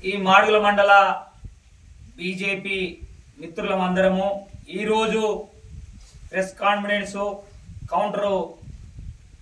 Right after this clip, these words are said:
ఇవ్వడానికి ముఖ్య కారణం ఏంటంటే, లోకల్ సూదిని కొండలరెడ్డి గారు నిన్న ఆచరణ మీద, ఆ,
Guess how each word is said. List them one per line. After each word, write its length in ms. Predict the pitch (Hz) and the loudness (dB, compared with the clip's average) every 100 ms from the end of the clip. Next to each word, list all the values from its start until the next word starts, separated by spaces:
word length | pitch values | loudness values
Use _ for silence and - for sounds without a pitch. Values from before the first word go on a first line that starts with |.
| - | -10
ఇవ్వడానికి 760 | 170 202 202 196 202 196 185 | 0 2 4 0 -2 -2 -2
ముఖ్య 280 | 170 175 208 | -6 -8 -6
కారణం 400 | 180 196 196 190 | 0 0 0 -2
ఏంటంటే, 600 | 190 185 180 214 208 - - - - - _ 127 | -2 -4 -4 -4 -6 -8 -20 -20 -20 -20 _ -10
లోకల్ 600 | 185 214 208 214 214 - - | -2 -2 2 0 0 -6 -12
సూదిని 260 | 190 208 208 | -10 -8 -8
కొండలరెడ్డి 560 | 180 190 202 196 190 | -6 -2 0 0 -2
గారు 460 | 196 185 196 - - - - - - - | 0 0 0 -2 -6 -16 -20 -20 -20 -16
నిన్న 480 | 185 202 196 - - - - - - - - | -10 -2 0 0 -4 -12 -20 -20 -20 -20 -6
ఆచరణ 520 | - 196 214 202 202 | -2 0 2 0 -2
మీద, 200 | 202 196 196 180 - - - - - - - - - - - - - - - - - | -4 0 2 2 -2 -8 -20 -20 -20 -20 -18 -16 -16 -16 -16 -16 -16 -18 -20 -20 -16
ఆ, 100 | 127 | -8